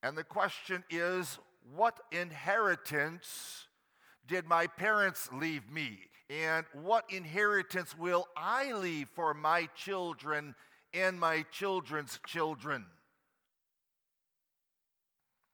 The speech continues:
At a men's conference, there was one sectional on finances, the Christian and finances. And one gentleman remarked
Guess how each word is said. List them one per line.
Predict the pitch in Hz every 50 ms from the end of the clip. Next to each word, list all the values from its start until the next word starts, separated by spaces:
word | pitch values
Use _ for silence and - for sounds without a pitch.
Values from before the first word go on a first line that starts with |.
| _ _ _ _ _ _ _ _ _ _ _ _ _ _ _ _ _ _ _ _ _ _ _ _ _ _ _ _ _ _ _ _
At | 110 110 113
a | 120 120
men's | 120 131 139 139 143 139 123 -
conference, | - - 151 135 135 135 120 - - 120 120 120 131 - - - - - - - - - - - _ _
there | 95 98 101 101
was | 104 107 95 110
one | 120 123 120 104
sectional | - - 139 131 - - - 120 107 101 104 104 -
on | 95 101 101 104 104 104 101 104 101 101 98 92 _ _ _ _ _ _ _ _ _ _ _ _ _ _ _ _ _ _ _ - _ _ _ _ _ _ _ _ _
finances, | - 139 143 139 131 123 110 104 104 - - - 95 80 80 - - -
the | 98
Christian | - - 139 143 - - - 135 123 110
and | 107 101 - -
finances. | 123 120 123 123 113 104 101 95 - - 92 82 80 _ _ - - - - - - - - _ _ _ _ _ _ _ _ _ _ _ _ _ _ _ _ - - _ _ _ _ _ _ _ _ _ _ _ _
And | - 117
one | 139 165 175 165
gentleman | 131 180 202 196 185 175 175 165 160
remarked | 156 156 156 156 156 - _ 120 139 170 175 170 175 170 - -